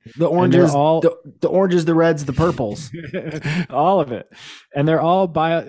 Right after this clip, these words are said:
Speaker 2: they're all in naturally occurring, bioidentical, highly bioavailable,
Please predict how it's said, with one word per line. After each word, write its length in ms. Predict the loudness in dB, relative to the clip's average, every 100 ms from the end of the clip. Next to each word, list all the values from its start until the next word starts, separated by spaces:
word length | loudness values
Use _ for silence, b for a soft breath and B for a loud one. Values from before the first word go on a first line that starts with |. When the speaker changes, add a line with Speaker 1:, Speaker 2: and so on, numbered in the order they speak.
| -6
Speaker 2:
they're 180 | -2 2
all 120 | 2
in 140 | 0 -2
naturally 460 | -4 -4 -2 -2
occurring, 500 | -2 -2 -2 -2 -4
bioidentical, 1040 | -2 -2 0 -2 -2 -4 -6 -4 -2 0 -4
highly 500 | -6 -4 -2 -2 -4
bioavailable, 1080 | -4 -2 -2 -2 -4 -6 -6 -6 -6 -8